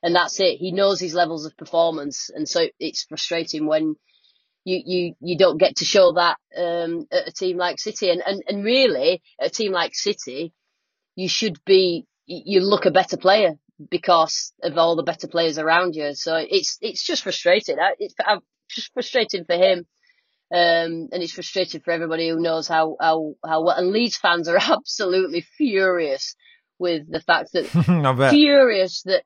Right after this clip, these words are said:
Speaker 1: that, that somebody's wasted him for the, for the past two years. And he obviously, he went there thinking he was gonna play. There's no way he went there thinking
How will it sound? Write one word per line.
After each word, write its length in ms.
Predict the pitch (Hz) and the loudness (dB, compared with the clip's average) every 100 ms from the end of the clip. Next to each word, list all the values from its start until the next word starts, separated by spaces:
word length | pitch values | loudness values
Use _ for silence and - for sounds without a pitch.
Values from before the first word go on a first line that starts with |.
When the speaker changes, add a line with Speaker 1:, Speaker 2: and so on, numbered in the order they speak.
| 180 | -4
Speaker 1:
that, 260 | 170 180 - | 0 0 0
that 240 | 175 170 170 | -12 -8 -6
somebody's 400 | 202 180 175 165 | -6 -6 -6 0
wasted 420 | 175 180 175 156 | 0 0 -4 -2
him 160 | 165 151 | -2 -2
for 140 | 156 | -6
the, 160 | 156 - _ | -6 -8 _
for 80 | 151 | -14
the 100 | 147 | -4
past 400 | 160 156 - - - | -2 -2 -8 -14 -10
two 160 | - 160 | -4 0
years. 320 | 156 147 143 | 0 0 0
And 100 | 220 | 4
he 60 | 302 | 4
obviously, 320 | 339 247 202 | 2 0 -2
he 140 | 226 247 | 0 2
went 180 | 330 | 2
there 160 | 214 202 | 2 0
thinking 220 | 226 208 | -2 -8
he 40 | 190 | -8
was 100 | 160 | -8
gonna 160 | 175 | -10
play. 160 | - 180 | -6 -6
There's 140 | 185 | -4
no 180 | 254 262 | -2 0
way 140 | 226 202 | 2 2
he 60 | |
went 200 | 202 202 - | 2 0 0
there 220 | 196 175 185 | 0 0 -4
thinking 320 | 180 185 | -14 -12